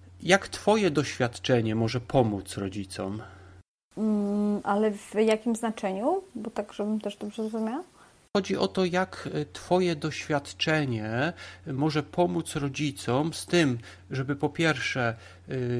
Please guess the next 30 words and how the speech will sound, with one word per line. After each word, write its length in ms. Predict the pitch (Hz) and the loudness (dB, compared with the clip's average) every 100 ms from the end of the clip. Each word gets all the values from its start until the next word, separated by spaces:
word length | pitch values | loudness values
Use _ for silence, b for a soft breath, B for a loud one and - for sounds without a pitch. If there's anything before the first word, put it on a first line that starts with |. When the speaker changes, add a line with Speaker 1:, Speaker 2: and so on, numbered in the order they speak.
| 120 - - - - | -2 -4 -14 -20 -10
Speaker 1:
zrozumieli, 760 | 123 127 147 143 147 160 156 143 | -4 0 0 0 0 0 2 0
jakie 260 | 139 147 | 0 -4
są 220 | - 127 | -4 -6
dzieci, 840 | 120 127 113 - 110 113 151 - 139 | 0 2 0 -2 -4 -2 -2 -4 -4
nie 160 | 139 160 | 0 0
starali 440 | - 156 151 151 | 0 -2 0 -2
się 160 | 139 151 | -4 -2
może 280 | 135 127 131 | -2 -2 0
walczyć, 1080 | 123 135 120 113 - 113 113 - - - - | 2 4 4 0 -4 -4 -6 -10 -12 -10 -8
e, 120 | 120 | -6
z 120 | - | -6
tym 180 | - 120 | -4 -2
talentem, 520 | 123 123 135 127 123 | 0 2 2 0 -2
ale 180 | 123 120 | -2 -2
go 160 | 120 120 | -2 -4
wykorzystywać. 1300 | 123 - 120 120 - - 117 110 117 175 208 - B B B B B - - | -6 -6 -6 -6 -6 -2 -2 -2 0 0 -2 -8 B B B B B -16 -8
Y, 220 | 139 135 B - | -6 -6 B 2
pom-, 260 | 175 180 170 | 4 4 2
pomogli 540 | - 165 180 156 160 | 0 4 4 2 -4
też 180 | 143 123 | -2 -2
dziecku 520 | 117 135 131 - - | 2 0 0 -6 -4
może 320 | 123 120 123 117 | -2 0 0 -2
zrozumieć 680 | 120 113 123 120 117 - | -2 -2 -2 0 -2 -4
samo 360 | - 131 123 120 | -2 0 0 -2
siebie, 440 | - 127 110 135 | -4 -6 -2 -2
bo, 120 | 156 156 B B - | -2 -4 B B -6
bo 100 | 156 | 0
to 120 | 196 | 0
jest 160 | 196 | 4
tak, 220 | 160 120 | 4 4